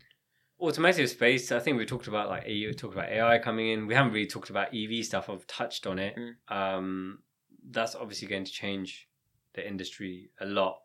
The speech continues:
Speaker 1: But with me, as much as I say, "I love ice cars and E V cars are bad or, you know, have some negative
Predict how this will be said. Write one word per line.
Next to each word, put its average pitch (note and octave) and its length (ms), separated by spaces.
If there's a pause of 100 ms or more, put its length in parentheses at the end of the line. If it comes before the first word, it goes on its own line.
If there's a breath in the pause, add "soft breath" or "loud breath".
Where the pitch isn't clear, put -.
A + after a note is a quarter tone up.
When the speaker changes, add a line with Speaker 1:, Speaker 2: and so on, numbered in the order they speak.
(840)
Speaker 1:
But A2 240
with A#2 160
me, A2 460
as G2+ 180
much G#2 180
as - 80
I G2 80
say, G2 240
"I G2 120
love G2 200
ice F#2 220
cars F#2 380
and F#2+ 180
E G#2+ 100
V F#2 140
cars F#2+ 340 (500)
are - 100 (100)
bad F#2 280
or, E2+ 180 (140)
you F#2+ 120
know, E2+ 140 (120)
have - 100
some F#2 200
negative F2+ 500